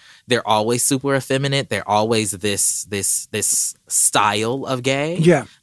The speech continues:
Speaker 1: Um, and you don't really see anything else.
Speaker 2: Well, right. I, I,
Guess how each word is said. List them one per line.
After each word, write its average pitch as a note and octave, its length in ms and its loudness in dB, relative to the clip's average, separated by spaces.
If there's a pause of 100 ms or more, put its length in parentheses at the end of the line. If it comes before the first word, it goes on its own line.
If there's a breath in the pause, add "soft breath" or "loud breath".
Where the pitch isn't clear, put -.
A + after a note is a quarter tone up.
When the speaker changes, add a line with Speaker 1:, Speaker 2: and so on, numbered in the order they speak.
Speaker 1:
Um, G#2 680 2 (120)
and B2 120 -4
you A#2+ 60 -2
don't B2+ 180 0
really A#2+ 160 0
see G#2+ 260 -2
anything G2 320 -8
else. - 420 -18 (800 loud breath)
Speaker 2:
Well, A#3 400 4 (1040)
right. D#3+ 340 2 (220)
I, F3+ 420 2
I, F3+ 160 2